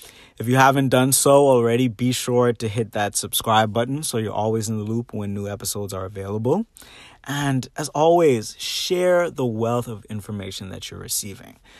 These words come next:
I always encourage anyone that's listening to me to share these episodes with a family member, a friend, a coworker, someone in your network, because it's super important for us to include other people in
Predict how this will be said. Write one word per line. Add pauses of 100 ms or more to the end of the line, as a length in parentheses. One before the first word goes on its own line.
(200)
I
always
encourage (340)
anyone
that's
listening
to
me
to
share
these
episodes (400)
with
a
family
member,
a
friend,
a
coworker,
someone
in
your
network, (400)
because
it's
super
important
for
us
to
include
other
people
in